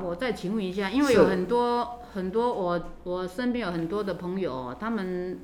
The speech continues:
Speaker 1: 可能有些是当美发业的，啊，有些是各行业不一样，那他们要怎么样去找一个适合他们的行业？要怎么去找？
Speaker 2: 假设无从找，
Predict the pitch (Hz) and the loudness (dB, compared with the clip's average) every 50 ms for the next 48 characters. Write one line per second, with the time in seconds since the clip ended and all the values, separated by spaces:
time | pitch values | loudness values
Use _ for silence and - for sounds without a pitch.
0 | - - - - - - - - 190 185 190 208 190 180 180 233 233 226 240 240 | -14 -18 -18 -20 -20 -16 -8 -6 -4 -2 0 0 0 0 2 2 2 2 2 -2
1 | - - 226 214 214 220 214 190 196 214 202 196 151 147 156 180 196 180 160 147 | 0 0 0 2 2 2 2 2 0 -2 -2 -2 -2 -2 0 0 0 0 0 -2
2 | 143 131 143 180 196 180 147 143 - 190 190 190 190 208 190 180 175 165 160 156 | -2 -4 -4 -2 -2 -2 -2 -2 -2 -4 -4 -4 -4 -4 -2 -2 -2 -2 -2 -4
3 | - - - 180 180 185 - - - 226 196 180 170 175 185 196 196 190 190 196 | -6 -10 -10 -10 -8 -8 -8 -2 0 0 0 2 0 0 0 0 0 0 0 -2
4 | 214 190 165 156 160 170 170 151 139 135 - - - - - - - - 233 277 | -2 -2 0 0 0 -2 -2 -4 -4 -8 -10 -14 -18 -18 -20 -20 -12 -4 0 0
5 | 277 262 262 294 269 240 233 247 269 262 262 - 180 175 196 226 226 214 226 240 | 2 2 4 4 4 4 4 4 2 2 2 2 0 2 2 2 0 0 0 -2
6 | - - - 180 147 156 165 190 190 185 165 165 - - - 247 208 175 160 - | -4 -2 -2 -2 0 0 0 0 2 0 0 0 -4 -4 0 0 2 2 0 0
7 | 196 196 190 170 165 151 147 135 175 151 151 165 175 170 175 185 175 - 147 139 | 0 0 0 0 0 0 -2 -2 -2 -2 -2 0 -2 -2 -2 -4 -4 -4 -6 -6
8 | 139 139 175 147 - - - - - - - - - - - - - - - - | -4 -6 -6 -6 -6 -10 -12 -12 -16 -18 -20 -20 -18 -18 -18 -16 -16 -18 -18 -20
9 | - - - - - - - - - - - - - - - - - - - 196 | -20 -20 -20 -20 -20 -20 -20 -20 -20 -20 -18 -16 -16 -12 -12 -12 -12 -2 4 8
10 | 170 160 170 165 - 254 247 180 - 165 175 202 196 196 208 214 208 - 143 120 | 10 10 10 12 12 12 12 12 10 8 4 4 6 8 6 6 8 6 4 4
11 | 107 - - - | 2 -2 -6 -10